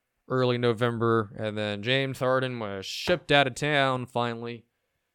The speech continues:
shipped off to the Clippers. He's now Clippers problems, and now the seventy-sixers are sixteen and seven.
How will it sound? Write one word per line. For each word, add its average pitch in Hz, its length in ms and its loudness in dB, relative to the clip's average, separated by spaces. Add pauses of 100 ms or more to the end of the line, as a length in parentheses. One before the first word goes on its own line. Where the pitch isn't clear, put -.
shipped - 400 0
off 120 260 2
to 110 260 -4
the - 140 -12
Clippers. 127 600 0
He's 101 220 -14
now 110 340 -4 (100)
Clippers 135 460 -6
problems, 113 540 -4
and 127 120 -4
now 170 220 0
the 185 220 0
seventy-sixers 175 800 0
are 117 120 2
sixteen - 800 -6
and 113 140 -6
seven. 127 380 -2